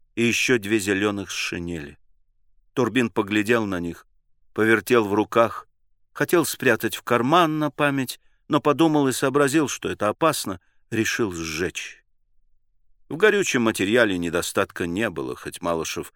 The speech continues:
и спалил все документы. Турбин нагреб с полу целый ворох шелковых лоскутов, всунул его в печь и поджег. Опять заходили уроды по стенам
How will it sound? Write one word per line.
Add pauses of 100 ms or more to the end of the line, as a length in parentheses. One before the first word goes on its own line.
(200)
и
спалил
все
документы. (540)
Турбин (280)
нагреб
с
полу
целый
ворох
шелковых
лоскутов, (420)
всунул
его
в
печь
и
поджег. (1200)
Опять
заходили (340)
уроды
по
стенам